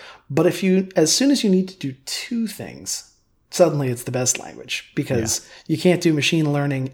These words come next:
Speaker 1: and be a web server at the same time in any other language nearly as well.
Speaker 2: Unless you want to try to write it in R, which I hear is theoretically possible, but I'm s-, not sure it's a good idea.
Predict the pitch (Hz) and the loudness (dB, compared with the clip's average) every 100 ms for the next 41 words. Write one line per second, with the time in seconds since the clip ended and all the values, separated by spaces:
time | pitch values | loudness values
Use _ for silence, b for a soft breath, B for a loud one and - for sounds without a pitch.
0 | _ - 247 220 190 165 151 135 131 139 | _ -8 -2 2 4 2 0 0 0 -2
1 | 143 120 104 101 98 110 104 104 101 120 | -2 -2 -2 -4 -6 -6 -6 -6 -6 -8
2 | 120 139 147 135 127 127 139 135 117 107 | -8 -8 -4 -4 -4 -4 -4 -2 -2 -4
3 | 110 101 101 - 127 117 95 85 - - | -8 -8 -8 -6 -4 -4 -6 -12 -14 -14
4 | - - 127 120 117 143 139 135 139 113 | -10 -2 0 0 0 2 0 2 2 2
5 | 101 104 110 92 92 107 78 85 87 - | 2 0 0 -2 -2 -2 -2 -4 -8 -12
6 | - - - 110 - 139 139 113 - - | -20 -18 -8 -6 0 4 4 4 -2 0
7 | 139 131 120 117 - 127 - 113 123 127 | 4 4 4 2 0 -2 -2 -6 -6 -6
8 | 127 107 90 85 - - - 107 110 127 | -4 -4 -6 -10 -16 -16 -6 -6 -2 -4
9 | 110 104 95 82 - 95 | -2 -4 -4 -4 -8 -16